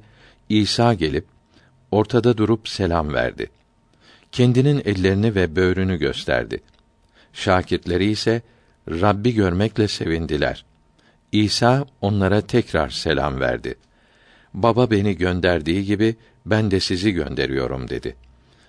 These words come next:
Bunları söyledikten sonra üzerlerine üfürüp, "İşte Ruhül Kuds'ü alın. Her kimin günahlarını affederseniz onlar affolunur. Ve kimin günahlarını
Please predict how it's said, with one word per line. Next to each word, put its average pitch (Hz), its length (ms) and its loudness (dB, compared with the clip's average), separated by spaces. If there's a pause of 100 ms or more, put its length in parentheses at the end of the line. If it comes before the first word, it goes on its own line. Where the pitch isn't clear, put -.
(120)
Bunları 135 340 2
söyledikten 95 640 0
sonra 101 440 0 (400)
üzerlerine 98 640 2
üfürüp, 87 420 -4 (640)
"İşte 113 420 0 (440)
Ruhül 101 500 2
Kuds'ü - 420 -4
alın. 69 420 -4 (500)
Her 139 280 0
kimin 107 520 -2
günahlarını 82 640 0
affederseniz 98 960 -2 (460)
onlar 95 380 2
affolunur. 64 840 -6 (560)
Ve 101 280 0 (160)
kimin 123 420 -2
günahlarını 85 800 -2